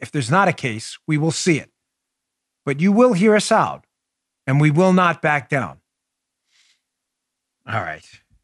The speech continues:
Now, this is called the, um, <laughs> I have this down as the L O L block. I don't even know how else to describe it because it's, uh, it,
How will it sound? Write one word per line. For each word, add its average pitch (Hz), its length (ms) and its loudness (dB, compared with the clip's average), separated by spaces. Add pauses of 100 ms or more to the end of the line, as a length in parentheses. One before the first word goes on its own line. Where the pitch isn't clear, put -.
(140)
Now, 139 320 -2 (100)
this 185 220 -8
is 269 100 -8
called 233 300 0
the, 160 160 2
um, 113 280 -2 (800)
<laughs> - 40 -8 (1900)
I 202 60 -2
have 214 140 2
this 220 120 2
down 185 200 2
as 131 80 -2
the 135 120 -4
L 165 140 2
O 160 140 4
L 156 160 4
block. 185 360 2
I 156 60 -2
don't 190 160 2
even 156 160 2
know 160 100 4
how 147 180 2
else 151 200 0
to 147 60 -8
describe 147 480 0
it - 200 -2 (580)
because 180 300 2
it's, 165 280 0
uh, 143 300 2
it, 156 160 -4